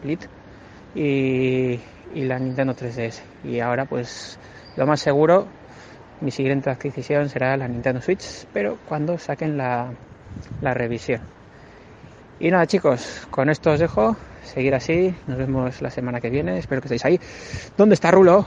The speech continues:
Que se le echen falta, eh, esos tipos, esos, esos mensajes que suele enviar tipo Inception, que, que parece que nos metemos en su mente y, y, y, y leem-, bueno, leemos, no, escuchamos todo lo que, lo que se le pasa por la cabeza, porque el último audio que puso, uno de esos de,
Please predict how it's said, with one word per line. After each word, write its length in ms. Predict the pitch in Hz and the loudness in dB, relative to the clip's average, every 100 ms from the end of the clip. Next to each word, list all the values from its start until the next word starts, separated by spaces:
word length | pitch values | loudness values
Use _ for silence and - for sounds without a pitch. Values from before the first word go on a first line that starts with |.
| - | 0
Que 100 | 143 | 0
se 100 | 143 | 2
le 60 | |
echen 200 | 156 151 | 2 0
falta, 360 | 170 156 143 180 - - - | 2 2 2 0 -4 -12 -4
eh, 180 | 131 135 | -2 0
esos 220 | 135 139 | -2 -4
tipos, 600 | - 135 135 135 131 127 - - - - | -4 -2 0 2 2 0 -6 -12 -8 -2
esos, 160 | 156 - | -2 0
esos 200 | 165 156 | 2 2
mensajes 380 | 143 147 151 - | 2 0 -2 0
que 140 | 135 | 0
suele 220 | - 139 | 2 2
enviar 500 | 135 139 139 135 131 | 4 4 4 4 2
tipo 240 | - 139 131 | -2 -2 -2
Inception, 640 | - - - 131 120 120 - - - - - | -2 -4 -2 -2 -2 -4 -8 -16 -18 -20 -4
que, 160 | 143 131 | -2 0
que 60 | |
parece 240 | 123 135 139 | 0 2 0
que 40 | |
nos 100 | 127 | 0
metemos 280 | 127 135 127 | 2 2 0
en 80 | 131 | 0
su 100 | 131 | 0
mente 460 | 143 131 127 123 | 2 2 2 2
y, 640 | 123 123 87 62 57 76 - - - - | 2 0 -4 -6 -8 -10 -12 -16 -16 -10
y, 60 | 135 131 127 - | -4 -2 -4 -8
y, 100 | - - - - | -14 -18 -20 -6
y 140 | 151 | 0
leem-, 320 | 135 131 151 - | 2 2 2 0
bueno, 220 | 143 120 | -2 0
leemos, 200 | 143 143 | 0 2
no, 120 | 143 | 0
escuchamos 440 | - 139 147 139 143 | 0 0 2 2 2
todo 100 | 143 | 2
lo 100 | 127 | 4
que, 420 | 135 127 127 123 | 4 4 4 2
lo 80 | 127 | 0
que 80 | |
se 80 | 135 | -2
le 60 | 131 | -2
pasa 160 | 135 | 0
por 100 | 139 | 0
la 100 | 123 | 2
cabeza, 260 | 127 139 175 | 2 2 2
porque 420 | 160 131 117 113 | 2 -2 -2 0
el 80 | 127 | -2
último 300 | 127 123 120 | -2 0 0
audio 360 | 123 120 117 117 - - - - - | 2 2 2 -2 -8 -20 -20 -20 -6
que 100 | 127 | -2
puso, 400 | 147 135 - 131 | 2 2 2 0
uno 180 | 131 131 | 0 0
de 80 | 131 | -2
esos 180 | 131 | 0
de, 400 | 127 120 120 117 | 0 2 2 0